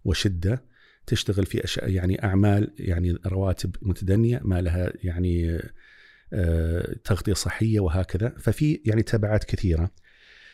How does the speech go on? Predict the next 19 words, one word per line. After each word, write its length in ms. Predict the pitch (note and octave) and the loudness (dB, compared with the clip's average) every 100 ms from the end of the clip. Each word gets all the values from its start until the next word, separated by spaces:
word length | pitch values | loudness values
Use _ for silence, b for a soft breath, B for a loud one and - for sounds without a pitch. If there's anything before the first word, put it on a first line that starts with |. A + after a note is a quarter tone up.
| b | b
على 220 | A#2 E3 | 2 4
عجالة، 580 | F3 C#3+ C#3+ C#3+ F#2+ B2 | 6 4 2 2 4 2
طبعًا 360 | C#3 - A2+ A2+ | -2 -4 -2 -2
أنا 200 | B2+ C3+ | -2 0
أحب 260 | C#3 B2 | 0 0
يعني 220 | G#2+ G2+ | 0 0
بس 200 | A2+ - | 0 -2
أختم 320 | - - - G#2+ | -2 -4 -2 -2
يمكن 220 | G#2 G2 | 0 0
هال-، 220 | F#2+ F#2+ | 0 0
هالكلمة 520 | F#2+ F#2+ F#2 - G2+ F2+ | -2 -2 -2 0 2 2
هذه 380 | F#2+ F2+ F#2+ A#2 B B B | 2 2 0 -4 B B B
في 260 | - A#2+ A2+ | -4 0 0
بعض 340 | B2 C#3+ D#3 | 4 4 4
ال-، 160 | C#3 A#2 | 0 2
ال-، 580 | G#2 G2+ G2 F#2+ F#2+ - | 0 0 0 0 0 -2
شو 100 | G#2 | -4
اسمه 200 | G2+ F#2 | -2 -2
ال-، 240 | F#2 A2+ | 0 -2